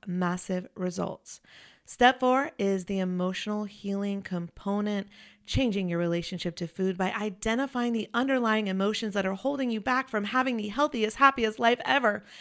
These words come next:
and heal those for good. They say you gotta feel it to heal it, but let me give you the shortcuts. So those are the four steps we're gonna go over today. The first step to total transformation and getting healthy as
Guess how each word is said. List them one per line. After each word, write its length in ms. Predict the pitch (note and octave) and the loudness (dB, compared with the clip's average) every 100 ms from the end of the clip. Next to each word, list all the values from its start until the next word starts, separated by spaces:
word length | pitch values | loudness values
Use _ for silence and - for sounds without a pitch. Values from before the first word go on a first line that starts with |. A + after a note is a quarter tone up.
| - - | -18 -4
and 180 | G#3 G#3 | -2 -2
heal 440 | G3+ - A3 B3 | -6 -4 0 0
those 340 | G3+ G3+ G3 F#3+ - _ | 2 2 2 -2 -14 _
for 200 | G3+ G3 | -4 -4
good. 540 | E3+ G3 G3+ F3 - - - - - - _ | -2 2 4 2 -8 -20 -20 -20 -20 -20 _
They 120 | G#3 A3 | 0 2
say 160 | B3 | 4
you 60 | A#3+ | 4
gotta 180 | A3 G#3+ | 2 4
feel 200 | G#3+ G3+ | 2 2
it 80 | |
to 80 | G3 | 0
heal 200 | F3 G3 | -2 -2
it, 180 | G#3+ C4 - _ | -2 -6 -18 _
but 100 | F#3 | -4
let 140 | F#3+ A3+ | -2 -2
me 80 | |
give 180 | A3 G3 | -2 -4
you 160 | G#3 A3 | -4 -8
the 120 | G#3 | -8
shortcuts. 720 | - E3+ - E3 - - - _ _ - - | -4 -4 -6 -12 -14 -14 -16 _ _ -20 -20
So 420 | - A3+ G3 G3+ - - - _ - | -6 0 0 0 -10 -20 -20 _ -2
those 300 | G#3+ A3 A#3+ | 0 0 0
are 80 | |
the 100 | A#3+ | -4
four 280 | A#3+ G3 G3 | -4 -2 -2
steps 480 | G3 F#3 G3+ - - | -2 -2 -2 -4 -8
we're 100 | F#3 | -6
gonna 160 | F#3 F3+ | -4 -2
go 240 | F3+ F3+ | -2 -2
over 360 | F#3 F#3 G3 G3 | -2 -4 -4 -8
today. 640 | - F3 F3 E3 F#3+ G4 _ _ - _ _ | -12 -10 -4 -2 -2 -6 _ _ -20 _ _
The 140 | G#3 G#3+ | -4 -2
first 400 | - A#3+ D#4+ - | 0 -2 0 -4
step 360 | A3+ C#4+ - _ _ | -2 -2 -4 _ _
to 140 | - G3+ | -12 -10
total 680 | - - F4 E4+ C4+ G#3+ - | -10 -6 -2 0 0 -4 -8
transformation 840 | - F#3+ F#3+ F3 F3 F3 F#3+ G3 - | -6 -6 -4 -4 -4 -4 -4 -6 -4
and 240 | G3 G3 - _ - | -4 -4 -8 _ -8
getting 260 | F#4+ C4+ | -2 -2
healthy 420 | C4 B3+ C4+ B3+ | -2 -4 -4 -6
as 200 | A3+ G#3+ | -8 -10